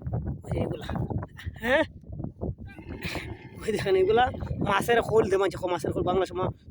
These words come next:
মাছের খোল বলে, খোল। দেখেন এগুলা খোল আর গম,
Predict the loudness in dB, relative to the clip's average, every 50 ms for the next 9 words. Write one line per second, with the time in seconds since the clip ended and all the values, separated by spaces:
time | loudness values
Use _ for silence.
0 | -10 -6 -6 -4 -2 -2 -2 0 0 0 2 2 2 0 0 0 0 0 0 -2
1 | -2 -4 -8 -12 -14 -14 -14 -16 -16 -10 -6 -4 -2 0 -2 -2 -2 -4 -6 -4
2 | -2 0 0 0 0 0 2 2 2 2 2 0 0 -2 -4 -4 -4 -4 -6 -8
3 | -4 0 2 4 4 2